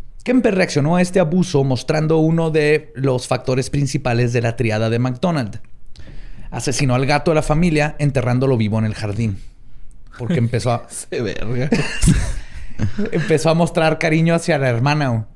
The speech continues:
Speaker 1: el gato. Y luego las hermanas ya no jugaban tanto con él, entonces fue así de,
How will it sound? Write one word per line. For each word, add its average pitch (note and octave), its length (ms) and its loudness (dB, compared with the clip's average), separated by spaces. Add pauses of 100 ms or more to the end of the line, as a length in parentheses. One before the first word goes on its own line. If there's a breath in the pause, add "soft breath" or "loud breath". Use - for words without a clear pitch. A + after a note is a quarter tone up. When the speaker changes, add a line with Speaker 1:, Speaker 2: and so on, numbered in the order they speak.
(240)
Speaker 1:
el A2+ 140 -4
gato. A#2+ 280 -6 (840)
Y A2+ 420 2
luego G#2 140 0
las A2 140 -2
hermanas G#2 200 0
ya G#2+ 60 -2
no G#2+ 80 -2
jugaban A2 180 -2
tanto A2+ 240 -2
con F3+ 140 0
él, F#3+ 260 4
entonces B2+ 840 -4 (120)
fue A2 100 -8
así G#2 160 -6
de, G#2 320 -4